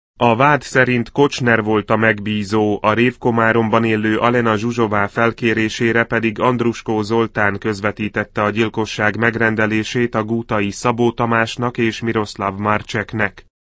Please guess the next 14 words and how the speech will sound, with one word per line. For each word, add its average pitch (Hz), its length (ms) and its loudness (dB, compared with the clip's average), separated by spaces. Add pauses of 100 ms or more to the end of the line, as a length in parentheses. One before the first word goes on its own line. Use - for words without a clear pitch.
(140)
Cserébe 120 420 4
Andruskónak 127 760 2
azt 131 240 0
ígérték, 127 540 2
hogy 123 180 0
elengedik 113 600 2
húszezer 117 500 0
eurós 113 460 0
tartozását 120 840 0
és 110 180 -4
további 110 500 0
ötvenezer 101 600 -2
eurót 101 440 -2
kap. - 320 -2